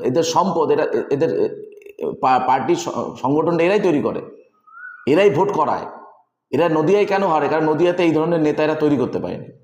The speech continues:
আর আমরা আছি প্রোটেস্ট করার জন্য। ফলে মানুষকে সিদ্ধান্ত নিতে হবে। আর কতদিন,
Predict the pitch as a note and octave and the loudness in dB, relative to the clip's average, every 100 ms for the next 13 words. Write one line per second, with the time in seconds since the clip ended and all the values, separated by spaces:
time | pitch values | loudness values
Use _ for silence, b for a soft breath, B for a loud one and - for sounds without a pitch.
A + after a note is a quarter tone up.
0 | _ _ - A2+ C#3 D#3+ D3 B2+ B2 B2+ | _ _ -2 2 2 2 2 0 -4 -6
1 | A#2+ - F#2+ - F2 - _ _ _ _ | -6 -6 -8 -10 -18 -20 _ _ _ _
2 | _ _ _ _ _ _ _ _ _ _ | _ _ _ _ _ _ _ _ _ _
3 | _ _ _ _ _ _ _ _ _ _ | _ _ _ _ _ _ _ _ _ _
4 | _ _ _ _ - A#2+ D#3 E3 B2 C#3 | _ _ _ _ -2 2 4 2 0 -2
5 | - D3+ - A2+ C3+ D3 D#3 C3 B2+ D3 | -2 -4 -2 -4 -2 -2 0 0 0 0
6 | D#3+ F3+ F#3+ G#3+ A#3 D3+ G2 - - | 0 -2 -2 0 2 0 -2 -8 -16